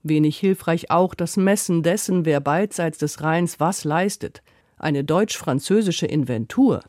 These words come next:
hilft Kiew nicht weiter. Was Kiew helfen würde, wäre eine starke deutsch-französische Achse. Die Formel war nie richtiger. In ihrer Unterschiedlichkeit versöhnt, das sind Deutschland und Frankreich nach verheerenden Kriegen gegeneinander.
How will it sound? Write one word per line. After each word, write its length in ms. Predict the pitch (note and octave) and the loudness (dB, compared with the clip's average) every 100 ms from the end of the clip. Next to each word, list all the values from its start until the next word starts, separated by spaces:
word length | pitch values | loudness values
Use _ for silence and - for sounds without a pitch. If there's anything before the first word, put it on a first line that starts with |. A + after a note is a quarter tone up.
| _ _ _ | _ _ _
hilft 320 | F3+ F3+ - | -2 -2 -2
Kiew 320 | G#3 C#3+ B2 G3 | 0 0 0 0
nicht 280 | D3 - | 0 -2
weiter. 320 | A2 - - - _ _ _ _ _ _ | -10 -10 -16 -20 _ _ _ _ _ _
Was 180 | F3 F#3 | 0 0
Kiew 300 | - A#3+ F#3 | 2 4 4
helfen 360 | A3 A#3+ D4 G3 | 2 0 2 4
würde, 280 | D#3+ E3 D#3 | 4 2 2
wäre 260 | F3 F#3 | 0 0
eine 220 | D3+ F3+ F3+ | -2 -2 -4
starke 640 | - F#3+ E3+ - C#3+ C#3 _ | -4 -2 -2 0 -2 -4 _
deutsch-französische 1000 | E3 C#3+ - - D3 - C#3 A2+ - - | 0 0 -2 -4 -4 -2 -4 -4 -6 -6
Achse. 320 | G#3 - - - _ _ _ _ | -8 -10 -12 -14 _ _ _ _
Die 80 | D3+ | -8
Formel 460 | - G3+ G3+ F3 D3 _ - | 0 2 4 4 2 _ -2
war 160 | F3 | 2
nie 240 | F#3 G3+ F3 | 4 4 4
richtiger. 560 | A3+ - - - - _ _ _ _ _ - - | 2 0 -10 -12 -16 _ _ _ _ _ -20 0
In 120 | G3 | 2
ihrer 380 | G3 F#3+ F#3 - _ | 4 4 2 -2 _
Unterschiedlichkeit 880 | A#3+ C4+ G3+ - G3+ F#3 - G3+ F3+ | 2 4 0 -2 -6 -6 -4 -4 -4
versöhnt, 600 | - F3+ F3 A3+ A#2 - - | -2 0 4 2 2 -4 -4
das 240 | F#3+ F#3+ | -2 -2
sind 200 | B2+ B2+ | -4 -2
Deutschland 440 | A2+ B2 - C#3 B2 | -2 -4 -4 -6 -4
und 140 | C#3+ | -4
Frankreich 580 | - D#3 D3+ - C3+ - | -2 -2 -2 -4 -6 -4
nach 160 | C#3+ | -6
verheerenden 720 | - D3+ F#3 E3+ D#3+ C#3+ D3 D3 | -4 -4 0 0 2 0 0 -2
Kriegen 420 | - E3 D#3+ D3+ | -2 0 0 0
gegeneinander. 920 | G3 F3+ D#3 C#3 D3 B2+ A2+ D#2 | 0 0 0 0 0 0 -4 -8